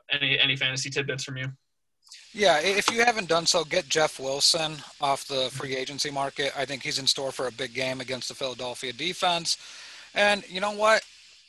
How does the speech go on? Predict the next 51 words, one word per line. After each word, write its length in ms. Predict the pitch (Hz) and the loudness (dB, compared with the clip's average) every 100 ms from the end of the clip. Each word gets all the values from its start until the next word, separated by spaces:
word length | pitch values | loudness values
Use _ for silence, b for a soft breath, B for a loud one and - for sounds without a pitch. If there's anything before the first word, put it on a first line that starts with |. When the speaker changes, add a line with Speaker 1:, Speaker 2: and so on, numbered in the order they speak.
| - - _ _ _ - - | -2 -2 _ _ _ -8 4
Speaker 2:
I, 120 | 196 208 | 6 6
I 40 | 185 | 4
wouldn't 320 | 160 247 208 | 2 0 0
be 140 | 226 | -2
too 260 | - 220 220 | 0 -2 0
shy 420 | - - 175 180 | 6 8 8 8
about 300 | 170 156 151 | 6 4 4
streaming 380 | - 170 160 139 | 2 0 -4 -4
quarterbacks 560 | 160 165 175 196 - | -2 0 4 4 2
at 80 | - | -2
this 160 | 202 - | -2 -4
point. 440 | - 208 202 196 B B B - | -4 0 0 -2 B B B -6
I, 140 | 131 | -2
I 60 | 160 | 0
think 180 | 165 127 | 0 -2
Nick 260 | 160 170 | -4 -4
Foles 580 | - - 160 165 170 160 | -6 -4 -2 0 -2 -6
with 120 | 160 | -8
the 120 | 151 151 | -4 -4
upcoming 380 | - 165 156 | -2 -4 -2
schedule, 420 | 139 - 160 165 143 | -2 0 0 -2 -2
once 220 | 147 - | -2 0
they 100 | 160 | 0
get 220 | 156 - | 0 0
past 320 | - 147 - | 2 4 4
Tampa 260 | 160 147 131 | 2 -2 -4
Bay, 380 | 117 165 180 170 | 0 4 4 2
it 140 | 139 - | -2 0
kinda 240 | 156 139 | 0 0
opens 320 | 135 131 127 | -6 -8 -4
up 160 | 165 180 | -4 -2
a 20 | |
little 220 | 175 180 | -6 -4
bit 160 | 170 175 | -4 -4
for 100 | 185 | -4
the 100 | 170 | -4
Bears. 520 | 175 180 175 175 - B B B | 2 4 4 4 2 B B B
So 120 | - 143 | -10 -2
maybe 280 | 147 151 | -2 0
look 180 | 151 156 | 0 -2
for 80 | 147 | -4
Nick 160 | 147 - | -6 -2
Foles 280 | 156 151 | -2 -2
a 60 | 135 | -2
little 140 | 139 | -4
bit 140 | 131 127 | -4 -4
later 300 | 139 139 135 | -2 -2 -4
in 100 | 127 | 6
the 60 | 120 | 6
season. 580 | 160 160 147 156 156 - B B B | 6 4 2 2 -2 -8 B B B
Um, 520 | - 123 123 123 123 | 0 2 0 -4 -10